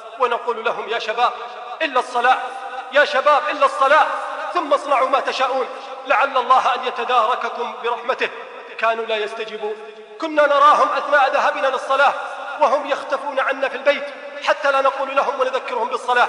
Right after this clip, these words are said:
وهكذا يمضون أوقاتهم، تضييع للصلوات وإهمال للأوقات،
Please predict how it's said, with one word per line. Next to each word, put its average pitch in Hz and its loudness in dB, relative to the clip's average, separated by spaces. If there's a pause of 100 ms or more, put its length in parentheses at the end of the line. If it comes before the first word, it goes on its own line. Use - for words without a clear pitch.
(460)
وهكذا 233 2
يمضون 240 -4
أوقاتهم، 226 0 (400)
تضييع 240 -2
للصلوات 240 2 (440)
وإهمال 226 0
للأوقات، 220 2